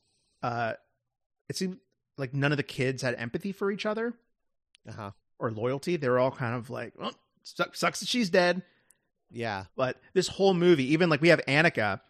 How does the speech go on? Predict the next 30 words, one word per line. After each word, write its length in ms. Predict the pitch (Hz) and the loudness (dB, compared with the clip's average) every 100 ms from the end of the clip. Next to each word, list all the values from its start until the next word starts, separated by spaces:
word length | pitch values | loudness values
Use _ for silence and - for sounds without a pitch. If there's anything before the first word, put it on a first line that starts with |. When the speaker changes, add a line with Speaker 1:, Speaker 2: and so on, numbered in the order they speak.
| _ - | _ -10
Speaker 1:
stepping 440 | - 156 131 131 | 0 0 0 0
in 140 | 127 110 | -2 -2
first 440 | - 135 110 - | -2 0 0 -4
and 100 | 120 | -8
being 240 | 110 110 107 | -6 -6 -6
like, 240 | 107 104 | -6 -4
"Hey, 160 | 143 135 | 0 2
asshole, 380 | 127 113 117 117 | 2 -2 -4 -4
like, 160 | 117 | -4
you're 60 | 135 | -4
not 120 | 123 | -2
going 200 | 131 120 | -2 -2
up 140 | 113 - | -4 -4
there 200 | 110 107 | -4 -4
with 140 | 110 | -6
Tara." 480 | - 107 107 101 104 _ _ _ | -4 -2 0 -2 -4 _ _ _
And 160 | - 107 | -10 -8
then 300 | 98 98 107 _ _ _ _ _ | -8 -10 -16 _ _ _ _ _
Mason 340 | 139 120 104 123 | -8 -6 -4 -4
does 180 | 117 104 | -4 -4
his, 180 | 123 120 | -4 -2
or, 200 | 147 135 | 0 0
you 220 | 127 135 | -2 -2
know, 60 | 123 120 120 107 | -2 0 -2 -2
uh, 40 | |
uh, 220 | 123 107 110 _ _ | -4 -2 -4 _ _
Chad 240 | - 131 | -2 -2
does 120 | 120 104 | -2 -4
his 200 | 117 - | -6 -6
thing. 340 | 113 104 104 | -8 -8 -12